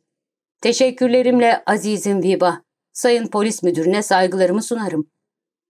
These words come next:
Villa du Glinis'e varan merdiveni çıktı.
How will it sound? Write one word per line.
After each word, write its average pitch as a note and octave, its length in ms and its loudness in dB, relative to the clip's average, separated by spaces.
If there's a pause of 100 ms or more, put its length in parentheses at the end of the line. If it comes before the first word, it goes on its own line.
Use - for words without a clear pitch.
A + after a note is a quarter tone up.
(1040)
Villa C4 380 2
du G#3 140 -2
Glinis'e F#3+ 540 0
varan D#3+ 260 2
merdiveni E3+ 580 0
çıktı. - 380 -8